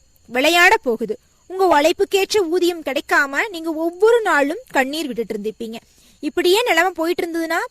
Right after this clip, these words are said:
எப்படி நம்ம குழந்தைங்களை படிக்க வைக்கிறது, எப்படி சாப்பாடு சாப்பிடுறது அப்படின்னு ஒவ்வொன்னா யோசிச்சு யோசிச்சு உங்க வாழ்க்கையில கஷ்டங்கள் மட்டும்தான் நினைச்சு நிக்குது சிம்மம் ராசிக்காரங்களே.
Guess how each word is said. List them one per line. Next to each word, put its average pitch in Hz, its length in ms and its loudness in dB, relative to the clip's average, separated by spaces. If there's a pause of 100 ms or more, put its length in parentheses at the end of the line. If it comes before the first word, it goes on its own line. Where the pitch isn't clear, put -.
(360)
எப்படி 466 420 2
நம்ம 381 240 0
குழந்தைங்களை 311 520 0
படிக்க 302 320 0
வைக்கிறது, 302 460 0
எப்படி 415 380 2
சாப்பாடு 359 640 0
சாப்பிடுறது 269 500 -4 (640)
அப்படின்னு 392 420 0 (120)
ஒவ்வொன்னா 415 540 0
யோசிச்சு 339 400 -2
யோசிச்சு 339 340 0 (840)
உங்க 330 160 -4 (140)
வாழ்க்கையில 370 540 4 (100)
கஷ்டங்கள் 359 560 2
மட்டும்தான் 370 580 2
நினைச்சு 294 360 -2
நிக்குது 254 300 -6
சிம்மம் 240 320 -6
ராசிக்காரங்களே. 220 680 -2